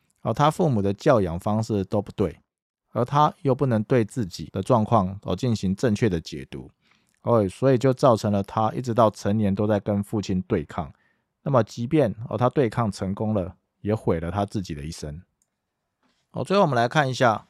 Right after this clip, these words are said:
哦，一个人的早期记忆，哦，虽然可以看出一个人的生命风格，哦，但是这不表示一个人的生命风格，哦，在小的时候就固定了而不能改变。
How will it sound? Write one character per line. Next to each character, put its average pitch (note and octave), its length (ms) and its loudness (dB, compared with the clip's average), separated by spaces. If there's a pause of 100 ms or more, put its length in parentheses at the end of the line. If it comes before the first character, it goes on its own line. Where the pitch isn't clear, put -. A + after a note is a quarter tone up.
(120)
哦， C3 120 -4
一 D#3+ 60 -2
个 E3 140 2
人 C#3+ 140 2
的 D3 100 2
早 G2+ 240 2
期 G#2+ 220 -6
记 B2+ 200 -6
忆， B2 260 -4 (180)
哦， G#2 60 -4
虽 C#3+ 180 0
然 A#2+ 140 2
可 A#2 140 -2
以 G2+ 40 -2
看 A#2+ 240 0
出 A#2 160 0
一 G#2 60 0
个 A2 140 2
人 F#2 200 0
的 F#2 100 -4
生 A#2 200 -4
命 A2+ 180 -2
风 G2+ 260 -2
格， C2+ 260 -12 (420)
哦， B2 120 -4
但 E3 180 2
是 D#3+ 160 2
这 C#3+ 180 0
不 D3 140 -2
表 F#2 200 0
示 G#2+ 200 -6
一 G#2 40 -8
个 A2+ 160 0
人 G2 140 -2
的 G2 80 0
生 B2 240 -4
命 A#2+ 200 -2
风 G#2+ 260 -2
格， E2+ 360 -8 (100)
哦， F#2+ 140 -4
在 B2 180 2
小 D#2+ 220 -4
的 E2+ 100 -6
时 - 140 -8
候 G2 120 2
就 G#2 160 -2
固 A#2 280 -2
定 G2+ 200 0
了 E2 120 -6
而 E2+ 80 -8
不 A2 120 -8
能 E2+ 140 -4
改 C2+ 220 -10
变。 D#2+ 280 -8